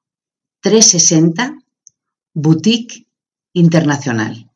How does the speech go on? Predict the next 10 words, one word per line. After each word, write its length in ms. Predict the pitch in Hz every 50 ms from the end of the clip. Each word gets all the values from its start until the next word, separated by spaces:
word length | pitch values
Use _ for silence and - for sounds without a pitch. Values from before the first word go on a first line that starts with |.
| _ _ _ _ _ _ _ - - - - - _ _ _ _
Y 400 | - 170 170 160 160 156 151 151 - -
ha 100 | 180 -
costado, 560 | 226 208 - - 214 214 196 185 156 - - -
el, 160 | 147 143 151 -
ha 60 | 165
sido 220 | 160 - 170 185 190
un 60 | 180
camino 800 | 180 170 170 180 180 185 196 208 214 208 - - - - _ _ _ _ _ _ _
impresionantemente 960 | - 156 135 160 156 - 156 156 160 160 175 165 165 160 156 160 160 147 127
bueno, 600 | 135 131 143 156 165 180 202 226 277 349 -